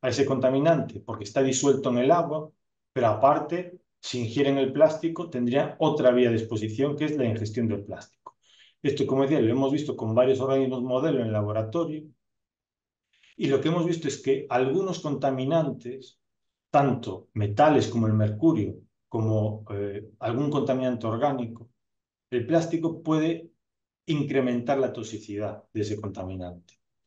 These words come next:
Es cierto que, eh, eso hay que decirlo, nuestros estudios en laboratorio están hechos a concentraciones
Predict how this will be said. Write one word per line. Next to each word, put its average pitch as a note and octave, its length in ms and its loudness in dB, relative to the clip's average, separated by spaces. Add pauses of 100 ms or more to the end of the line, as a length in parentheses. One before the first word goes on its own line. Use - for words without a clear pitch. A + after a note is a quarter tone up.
(200)
Es D3 260 4
cierto F3 440 6
que, C3 100 0
eh, A2 500 0
eso A2 140 0
hay A#2 80 2
que C3 100 2
decirlo, D#3+ 560 2
nuestros B2+ 340 -4
estudios D3 380 -2
en D3+ 100 -2
laboratorio C3+ 520 4
están C#3 240 -2
hechos E3 280 -6
a C#3 100 -2
concentraciones B2 880 -2